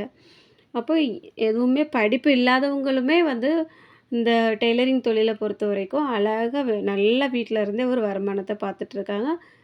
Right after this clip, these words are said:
அப்போ அது ஒரு நல்ல வேலை தானே. கஷ்டம் வந்து எல்லா வேலைகள்லையுமே வரும்.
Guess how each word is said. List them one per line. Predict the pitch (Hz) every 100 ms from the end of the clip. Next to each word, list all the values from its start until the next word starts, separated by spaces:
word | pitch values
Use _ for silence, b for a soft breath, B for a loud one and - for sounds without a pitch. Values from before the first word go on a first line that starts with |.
| b -
அப்போ | 254 311
அது | 302
ஒரு | 254 254
நல்ல | 226 208 233
வேலை | 214 208 202
தானே. | 190 196 202 202 b b b -
கஷ்டம் | 233 - - 277
வந்து | 220 247
எல்லா | 220 202 208
வேலைகள்லையுமே | 208 214 208 208 208 208 233 226
வரும். | 196 190